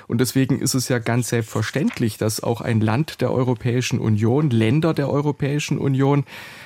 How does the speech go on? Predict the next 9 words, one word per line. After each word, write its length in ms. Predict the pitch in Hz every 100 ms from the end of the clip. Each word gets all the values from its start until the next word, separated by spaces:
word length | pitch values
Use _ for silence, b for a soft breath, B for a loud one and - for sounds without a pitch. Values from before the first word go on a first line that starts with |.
| B
die 260 | 139 131 127 131
nächsten 640 | 113 135 - - 143 117
sicheren 640 | - 143 139 143 123 117 98
Häfen 460 | 104 107 139 - 156
sind, 420 | - 165 196 -
die 80 | 120
nächsten 400 | 120 - - 123
sicheren 480 | - 127 110 113 101
Länder. 400 | 104 139 170